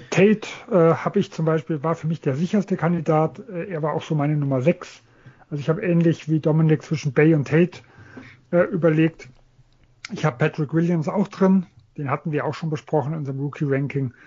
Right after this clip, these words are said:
Ist noch nicht so, der Playmaking gefällt mir noch nicht, aber so die Ansätze als Scorer finde ich ganz in Ordnung. Ähm, Isaiah Stewart, der hat mich wirklich zuletzt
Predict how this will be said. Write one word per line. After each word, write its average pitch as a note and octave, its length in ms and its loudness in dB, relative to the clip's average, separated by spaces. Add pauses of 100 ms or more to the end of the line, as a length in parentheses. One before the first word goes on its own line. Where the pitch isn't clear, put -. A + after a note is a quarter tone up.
(400)
Ist F3 300 -8
noch E3 80 4
nicht D#3+ 220 -2
so, D#3+ 260 4
der C3+ 280 -2 (240)
Playmaking F3+ 500 2
gefällt D#3+ 320 0
mir E3 60 -4
noch D3+ 140 -2
nicht, D3 260 -6
aber C#3 180 -8
so C3 100 -10
die C3 200 -10
Ansätze D#3 520 -2
als C3 140 -12
Scorer D#3+ 360 4
finde D3+ 260 -4
ich - 80 -10
ganz C#3 300 -4
in D3 60 -10
Ordnung. C#3 440 -4 (640)
Ähm, D#3 200 2 (120)
Isaiah D3 280 2
Stewart, G3 520 2 (180)
der D3 160 -2
hat D3 160 -8
mich E3 220 -6
wirklich D#3+ 300 -4
zuletzt - 800 -6